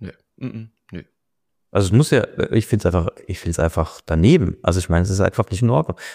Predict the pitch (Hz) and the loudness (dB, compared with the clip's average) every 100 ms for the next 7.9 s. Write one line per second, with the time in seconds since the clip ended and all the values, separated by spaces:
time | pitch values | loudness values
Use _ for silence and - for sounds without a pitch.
0 | - - 87 98 - 104 107 95 101 113 | -2 -2 0 0 2 2 2 2 2 2
1 | 104 - 117 101 - - - 95 - 101 | 0 0 -2 -2 -6 -6 0 2 2 -2
2 | 101 92 98 101 95 - - - _ - | -2 0 4 4 2 -12 -20 -20 _ -6
3 | 104 - 90 101 - 101 98 - 87 85 | -4 -2 0 0 0 0 0 0 -2 -2
4 | - - 98 - - 110 98 90 90 - | -6 -6 -8 -8 -6 -2 0 2 2 0
5 | 92 85 90 82 - _ _ - - 104 | -4 -2 -2 -2 -6 _ _ -14 -2 0
6 | 95 - 92 90 110 87 - - _ - | 2 0 0 2 2 2 -2 -14 _ -6
7 | 92 - 95 113 101 82 85 - 104 | -4 -2 -2 2 2 2 -4 -6 -8